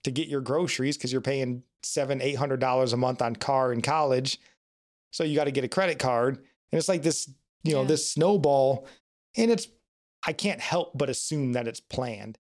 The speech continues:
Speaker 1: right? So again, doesn't mean it's right,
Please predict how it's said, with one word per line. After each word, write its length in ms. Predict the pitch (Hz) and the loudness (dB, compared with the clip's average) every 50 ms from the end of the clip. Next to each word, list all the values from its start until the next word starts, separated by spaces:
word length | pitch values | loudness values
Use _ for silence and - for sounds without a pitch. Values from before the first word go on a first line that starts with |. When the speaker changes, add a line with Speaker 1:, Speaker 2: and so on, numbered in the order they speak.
| _ _ _ _ _ - | _ _ _ _ _ -8
Speaker 1:
right? 300 | - 131 127 127 127 127 - - | -6 -4 -4 -4 -6 -8 -10 -12
So 460 | - - 143 131 123 123 123 120 92 - _ _ _ _ _ _ _ _ _ _ _ _ _ _ _ - | -6 -4 -4 -2 -2 -2 -4 -6 -10 -12 _ _ _ _ _ _ _ _ _ _ _ _ _ _ _ -6
again, 440 | 156 139 151 151 135 117 104 101 87 - _ _ _ _ _ _ - | -4 -2 0 0 0 0 -4 -6 -10 -12 _ _ _ _ _ _ -4
doesn't 300 | - 139 143 139 - 147 | -2 0 0 0 -2 -2
mean 160 | 143 151 147 | -2 -2 -2
it's 160 | 151 127 - 123 | -4 -6 -4 -4
right, 320 | 131 143 160 175 185 - | -2 -2 -2 -4 -4 -8